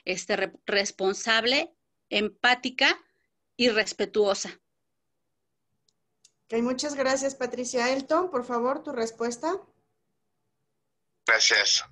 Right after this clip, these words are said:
Speaker 3: Creo que sí, yo creo que para tener un buen liderazgo en todo un buen equipo, creo que te tienes que empapar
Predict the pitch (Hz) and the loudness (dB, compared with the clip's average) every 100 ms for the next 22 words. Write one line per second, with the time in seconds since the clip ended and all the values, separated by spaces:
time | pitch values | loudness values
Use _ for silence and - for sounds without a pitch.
0 | - - - - 131 - 151 147 143 151 | -12 -8 -8 2 2 4 4 6 6 4
1 | 147 143 151 - 117 101 110 113 120 120 | 6 6 6 4 4 4 2 4 4 4
2 | 117 123 117 110 113 120 117 113 113 107 | 6 6 6 6 4 2 6 6 6 4
3 | 104 - 110 110 107 104 117 - - 104 | 2 2 2 4 4 6 2 0 0 2
4 | 110 - 92 95 - 104 104 | 2 2 2 2 4 4 2